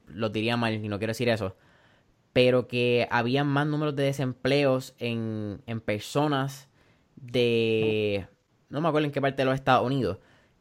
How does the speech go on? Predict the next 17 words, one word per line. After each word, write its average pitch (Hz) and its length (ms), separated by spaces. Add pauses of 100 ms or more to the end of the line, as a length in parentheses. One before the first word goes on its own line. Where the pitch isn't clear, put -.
(120)
que 131 120
la 123 100
cantidad 123 560
de, 131 1040 (840)
¿sabes 214 200
qué? 160 80
No 151 60
me 160 60
acuerdo 160 160
ni 131 140
qué - 80
carajo 120 260
era 117 100
la, 104 200
la, 98 340
la 110 120
estadística, 104 540